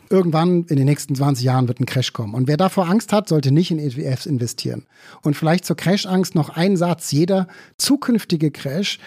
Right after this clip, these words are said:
sieht immer wie so ein Risiko aus. Aber wenn man mal zurückblickt, jeder vergangene Börsencrash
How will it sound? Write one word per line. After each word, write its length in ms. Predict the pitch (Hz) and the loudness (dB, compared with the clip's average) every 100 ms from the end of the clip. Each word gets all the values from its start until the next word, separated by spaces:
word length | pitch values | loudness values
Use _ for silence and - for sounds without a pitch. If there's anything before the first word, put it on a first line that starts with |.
| - - | -20 -12
sieht 240 | - 160 - | -2 -2 0
immer 260 | 233 220 | 2 2
wie 80 | 190 | 2
so 80 | 196 | 2
ein 80 | 170 | 2
Risiko 500 | 139 180 135 - 123 | 0 -4 -6 -6 -6
aus. 460 | 120 117 - - - | -6 -8 -8 -12 -8
Aber 560 | 123 135 135 139 135 123 | -6 -2 0 0 0 2
wenn 100 | 143 | 2
man 140 | 147 | 2
mal 140 | 143 139 | 2 0
zurückblickt, 640 | 135 143 - 220 220 - | 0 0 0 -2 -2 -2
jeder 180 | 147 151 | 0 2
vergangene 480 | 156 143 143 190 175 | 2 2 4 4 4
Börsencrash 720 | 160 160 175 - 156 - | 2 2 0 0 0 0